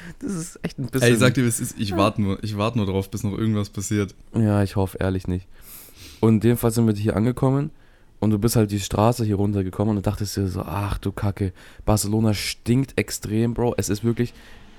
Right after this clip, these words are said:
Speaker 1: es ist so ein Dauergestank gefühlt hier. Es ist übelst dumm, weil die ha-, die haben irgendwie gechoked mit dem, mit der Stadtbau.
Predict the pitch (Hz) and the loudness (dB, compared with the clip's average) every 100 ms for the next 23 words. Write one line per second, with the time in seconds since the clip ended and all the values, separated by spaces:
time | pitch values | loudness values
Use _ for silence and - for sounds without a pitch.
0 | - - 107 123 127 107 95 104 113 107 | -16 -8 -4 0 2 2 4 4 6 6
1 | 90 - 90 87 90 - 90 - 95 117 | 2 -2 -2 -2 -6 -4 -4 -2 -2 -2
2 | - - - - - - 98 95 - 131 | -6 -20 -20 -20 -12 -6 -6 -6 -6 -4
3 | 123 - 120 120 95 98 101 104 104 107 | -2 2 2 4 2 2 0 0 -2 -2
4 | 104 127 110 104 - - 107 - 90 90 | 2 2 2 -2 -2 2 2 2 0 2
5 | 87 82 85 - 92 - 76 76 | 0 0 -2 -2 -4 -4 -2 -2